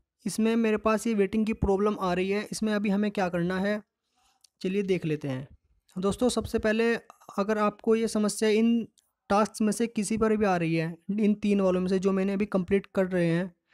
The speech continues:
कर लिए हैं, तो आपको ongoing टास्क पर क्लिक करना होगा। लेकिन इसमें अगर हम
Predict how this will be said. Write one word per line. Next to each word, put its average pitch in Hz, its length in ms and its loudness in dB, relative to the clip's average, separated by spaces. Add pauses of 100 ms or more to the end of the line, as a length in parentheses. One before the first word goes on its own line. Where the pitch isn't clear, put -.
(240)
कर 185 80 4
लिए 202 300 4
हैं, 160 240 -2 (760)
तो 214 100 6
आपको 214 580 2
ongoing 214 460 4
टास्क 202 240 0
पर 240 120 0
क्लिक 208 300 0
करना 180 220 2
होगा। 147 420 2 (320)
लेकिन 196 260 2
इसमें 226 280 2
अगर 220 160 2
हम 226 320 0